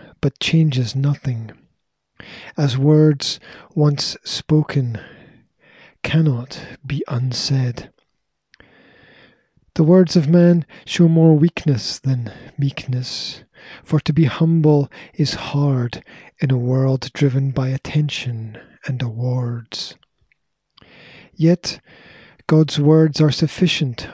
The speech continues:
unto this day. To read his words is to know his direction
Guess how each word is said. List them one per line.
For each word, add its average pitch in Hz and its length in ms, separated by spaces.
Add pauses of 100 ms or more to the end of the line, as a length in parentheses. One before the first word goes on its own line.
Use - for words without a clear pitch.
unto 139 280
this 131 240
day. 143 420 (1400)
To 151 100
read 151 260
his - 300
words 143 540 (240)
is 139 160
to - 140
know 147 200
his 143 320
direction 135 680